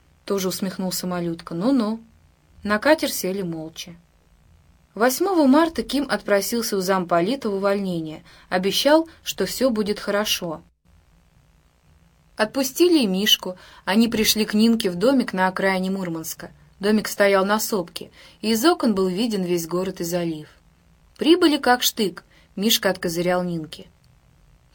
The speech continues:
«Был бы еще Венка», сказал Ким. «Если хотите меня видеть, то я вот он», сказал появившийся из другой комнаты Венка.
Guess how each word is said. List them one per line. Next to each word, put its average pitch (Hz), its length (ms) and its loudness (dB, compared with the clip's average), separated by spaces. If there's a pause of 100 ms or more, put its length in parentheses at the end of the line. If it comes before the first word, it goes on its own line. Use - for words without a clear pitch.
(720)
«Был 262 220 2
бы 262 140 2
еще 254 220 2
Венка», 254 380 2
сказал 180 420 -2
Ким. 170 320 -12 (1040)
«Если 247 280 2
хотите 254 440 0
меня 226 240 4
видеть, 226 440 -2 (100)
то 190 80 -6
я 196 200 4
вот 233 240 -2
он», 170 160 -8 (260)
сказал 190 440 2
появившийся 190 680 -2
из 175 80 -4
другой 180 340 -2
комнаты 185 440 -4
Венка. 170 480 -6